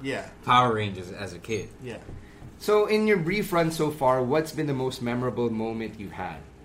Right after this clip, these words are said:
Speaker 3: as Rebel Ranger?
Speaker 1: It was pro-, it's probably the f-, okay, there are two, there are two times that I actually, I really enjoyed playing my role.
Speaker 2: Okay.
Speaker 1: Uh, first one was coming out and fighting the T-Rex
Speaker 2: Okay.
Speaker 1: and raising my hands for the first time.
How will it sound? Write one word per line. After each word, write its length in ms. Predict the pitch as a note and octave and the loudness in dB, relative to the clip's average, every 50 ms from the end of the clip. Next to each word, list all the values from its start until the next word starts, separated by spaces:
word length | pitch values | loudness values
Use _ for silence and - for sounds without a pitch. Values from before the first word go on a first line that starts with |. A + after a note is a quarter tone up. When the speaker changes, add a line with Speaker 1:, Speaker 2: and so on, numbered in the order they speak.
| - - | -14 -8
Speaker 3:
as 240 | A2 A2+ A2+ G2 G#2+ | -6 -6 -6 -4 -4
Rebel 240 | A2+ A2 F#2+ G#2 | -4 -4 -4 -4
Ranger? 480 | F#2+ F2+ F#2 F2 F2 F2 - D2 C#2 - - - - - - - - - - - - - - - - - - - | -6 -6 -6 -8 -10 -12 -14 -16 -16 -18 -20 -20 -20 -20 -20 -20 -20 -20 -20 -20 -20 -20 -20 -20 -20 -20 -14 -6
Speaker 1:
It 140 | E3+ F3+ F#3 | -4 -4 -2
was 160 | G3+ G3 - | -2 -6 -6
pro-, 320 | - - D#3+ F3 F#3+ G3 G3 F#3+ | -8 -10 -6 -4 -4 -4 -4 -8
it's 120 | E3+ - | -10 -10
probably 520 | - - F3 F3+ F#3+ F#3 E3+ E3+ F3+ E3+ | -4 -2 0 0 0 0 -2 -6 -8 -8
the 80 | D#3 C#3+ | -8 -8
f-, 140 | B2+ - - - - - - - - - | -10 -12 -16 -20 -20 -20 -20 -20 -16 -12
okay, 220 | B2+ A#2+ G#2 G2 - | -10 -10 -8 -10 -6
there 100 | A#2+ C3+ | -6 -6
are 40 | C#3 | -6
two, 240 | C#3 - G3 F#3+ F3 - - D3+ | -4 -6 -6 -6 -6 -6 -6 -2
there 100 | D3+ D3+ | -2 -2
are 60 | C#3+ | -2
two 160 | D3 - E3+ | -4 -8 -10
times 320 | E3 - C#3 B2 A#2 A2+ A2 | -8 -6 -6 -6 -6 -6 -8
that 80 | A2+ | -8
I 120 | A2 A2 G#2+ | -8 -8 -8
actually, 420 | - A2 A2+ A2+ - - C3 - - - | -6 -6 -8 -8 -8 -12 -14 -16 -14 -10
I 120 | A#2 A#2 A#2 A#2 G#2+ | -8 -6 -6 -6 -6
really 320 | A2+ A#2+ B2 A#2+ A#2+ A#2 | -8 -8 -6 -6 -6 -6
enjoyed 500 | A2+ A2 G#2+ G#2+ A2+ G2+ G2+ G2+ G2 G2 - - - - - - - - - - - | -6 -8 -8 -6 -6 -4 -4 -4 -4 -6 -10 -16 -20 -20 -20 -20 -20 -20 -20 -20 -12
playing 260 | - A#2+ A2 G#2+ G2+ | -6 -4 -4 -4 -4
my 120 | G2 G2 G#2+ | -6 -6 -6
role. 260 | C3 E3 C#3 - - - - | -4 -6 -6 -6 -10 -10 -10
Speaker 2:
Okay. 280 | B2 A2+ A2 G2+ G#2 A#2+ - - A#2 | -6 -4 -4 -4 -6 -8 -12 -10 -8
Speaker 1:
Uh, 240 | A2+ A2 G#2+ G#2 G#2 | -4 -4 -2 -4 -4
first 340 | - - D3+ D3 D3 - | -2 -4 -4 -4 -4 -6
one 320 | D3 C3+ C3+ C#3 C#3 C3 A#2+ | -6 -4 -4 -4 -4 -6 -6
was 520 | A#2 A#2 A2+ A2+ A2 G#2 G2+ - - - - | -6 -6 -4 -4 -4 -6 -8 -10 -14 -14 -12
coming 260 | - B2 B2+ B2 A#2 | -10 -8 -6 -4 -4
out 240 | A2 A2 A2+ A2 A2+ | -4 -4 -4 -6 -8
and 140 | A2 G#2 | -12 -12
fighting 360 | - A2+ G#2+ G#2+ G#2 G2+ G#2 G2+ | -10 -10 -8 -8 -8 -10 -10 -12
the 80 | F#2+ | -14
T-Rex 540 | F2+ - - G#2 F#2+ F#2 G2 G#2+ G#2 - G#2+ | -14 -10 -10 -8 -6 -6 -6 -6 -8 -8 -8
Speaker 2:
Okay. 260 | G#2 G#2 G2 G2+ A2 A2+ | -6 -6 -6 -6 -6 -8
Speaker 1:
and 240 | A#2 A2 A2 A2 A2 | -10 -10 -8 -8 -6
raising 260 | A2+ - B2 A#2+ A#2+ | -6 -6 -6 -6 -8
my 80 | A2 G#2+ | -8 -6
hands 220 | A2 G#2+ G#2 G2+ | -6 -6 -6 -8
for 100 | - G#2+ | -10 -12
the 80 | G2+ G2 | -12 -10
first 300 | - G2 G2 - - A2+ | -10 -12 -12 -10 -8 -8
time. 240 | G#2 G2 F#2 F2 | -8 -8 -8 -10